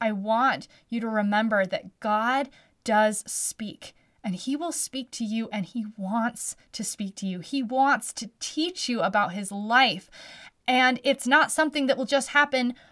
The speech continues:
one day in the millennium, you know, one day when we get all those questions answered. No, it can happen today. It happened for all of the prophets.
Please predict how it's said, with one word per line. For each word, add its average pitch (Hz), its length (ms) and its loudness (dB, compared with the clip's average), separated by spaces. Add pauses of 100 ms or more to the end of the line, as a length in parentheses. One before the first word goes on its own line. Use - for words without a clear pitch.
(100)
one 269 460 4
day 269 500 6
in 226 120 2
the 247 60 2
millennium, 247 580 4
you 196 100 -2
know, 202 100 0
one 285 200 -4
day 349 200 -2
when 311 140 2
we 277 80 2
get 285 140 4
all 294 120 6
those 254 200 2
questions 226 540 0
answered. 196 540 -4 (680)
No, 214 520 4
it 254 140 0
can 285 180 0
happen 220 400 2
today. 185 440 -2 (100)
It 202 120 -2
happened 247 500 2
for 214 340 0
all 220 200 4
of 220 100 -2
the 208 80 -8
prophets. - 680 -6